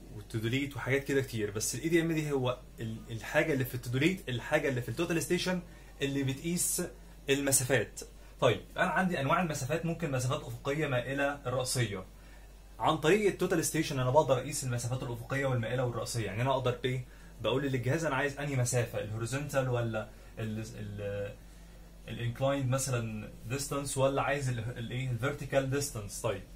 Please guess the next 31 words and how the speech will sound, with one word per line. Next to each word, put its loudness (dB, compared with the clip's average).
على 4
حسب 2
انا 2
ايه؟ 2
انا 2
عايز 2
ايه؟ -6
طيب، 0
اما 6
بالنسبه 0
للزوايا، 4
انا 6
اقدر 4
اقيس 0
الزوايا 2
الافقيه 0
او 0
الزوايا 0
الايه؟ -4
الراسيه. -2
الزوايا 4
الافقيه 0
اللي 0
هي 2
الهوريزونتال 0
انجل 2
اللي 2
انا 10
بقيسها 2
برضو 4
بالتودوليت، 0